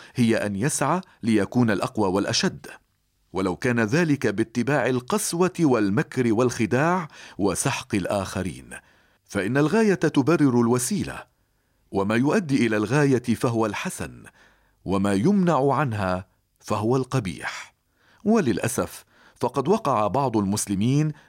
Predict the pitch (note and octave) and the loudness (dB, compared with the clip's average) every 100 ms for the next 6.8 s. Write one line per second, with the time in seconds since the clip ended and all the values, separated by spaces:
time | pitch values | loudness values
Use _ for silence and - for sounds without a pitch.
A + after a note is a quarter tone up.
0 | _ - G2 G2 A#2+ F2 G#2 B2+ A2 D#3+ | _ -4 -2 0 2 2 0 0 -2 -4
1 | E3 _ _ - F#3+ - A2+ F#2+ E2 D3+ | -4 _ _ -4 -4 0 0 0 0 0
2 | C3+ F#2+ F#2 G2 G#2 B2+ D#3+ D3 C#3+ - | 0 0 -2 0 0 0 0 0 0 2
3 | D3 C#3 - - _ A2 A#2 G2 G2 G3 | 2 2 -4 -20 _ -2 0 0 2 2
4 | B2 F#2 F#2+ F#2+ C#3+ B2+ B2 A#2+ G2+ F2 | 2 0 0 0 0 0 0 0 0 0
5 | A2 A2 D#2+ A#1+ - _ _ _ _ - | 0 -2 -4 -8 -12 _ _ _ _ -20
6 | - - D#3+ A3+ G#3 E3 D3 | -8 -4 -2 2 4 4 4